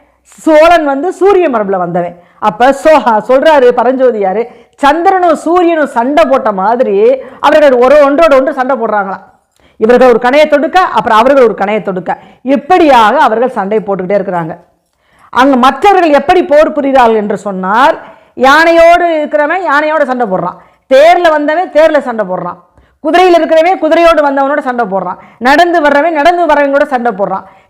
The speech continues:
கையில வேல் உடையவர்கள் கூட வேல் வைத்திருக்கவங்க கூட வேல் உடையவங்க சண்டை போடுறாங்க, அ, கையில வாள் வைத்திருக்கிறவர்கள் வாள் வைத்திருக்கிறவங்களோட சண்டை போடுறாங்க.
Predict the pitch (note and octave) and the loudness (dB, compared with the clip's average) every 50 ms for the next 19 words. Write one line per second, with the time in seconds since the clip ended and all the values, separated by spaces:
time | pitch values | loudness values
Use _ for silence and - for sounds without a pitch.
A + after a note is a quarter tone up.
0 | _ C#4+ D4+ F4 F#4 F4+ E4 B3 C4+ D4+ E4 F4+ F4 E4 D4+ C#4+ D4+ D4 C#4+ C#4+ | _ 0 2 2 4 2 2 4 4 4 4 4 2 0 0 0 0 0 0 0
1 | C#4+ C#4+ C#4+ C#4 A#3+ C#4+ D4 E4+ G4 F4+ E4+ C4 A#3+ C4 D4 E4 E4+ C#4+ C#4 C4 | 0 -2 -2 -2 -2 0 0 0 0 0 -4 -4 0 2 2 2 2 0 -2 -2
2 | C4+ D4 C#4+ A3+ C#4+ C4+ C4+ C#4+ E4+ F4 C4 C4 C4+ C#4+ C#4+ A#3+ B3+ A#3 A#3+ A#3+ | -2 -4 -4 -2 -2 -2 0 0 0 0 2 2 2 2 0 0 -2 -2 0 -2
3 | A3+ C4 - A#3 A3 G#3+ G#3+ F#3+ G#3 F#3+ E3+ F3+ F#3+ F#3+ - - - - _ _ | -2 -4 -6 -6 -4 -4 -6 -6 -6 -8 -6 -8 -8 -8 -8 -10 -10 -12 _ _
4 | _ _ _ _ _ - B3 - - C#4 E4+ F4+ E4+ D4 A#3+ B3 C4 D4+ F4 F4+ | _ _ _ _ _ -4 -2 0 0 0 2 2 2 2 2 4 4 4 2 2
5 | D#4 D#4 D4+ - D4+ C#4+ A#3+ C#4+ C#4 C#4 C#4 C#4+ E4+ F#4 F4 C#4 B3 B3+ C#4+ E4 | 0 -2 -2 -2 -6 -6 -2 -2 -2 0 0 0 -2 -2 -2 -2 0 2 2 2
6 | E4+ D#4 D4+ - D4 C4 C4 C4 D4 C#4 C4+ B3+ A3+ A3 G#3 F3+ F#3+ F3+ F3+ F3+ | 2 0 -2 -2 -2 0 0 0 0 0 -2 -4 -4 -4 -4 -4 -6 -6 -6 -8
7 | F3 E3 - | -10 -10 -12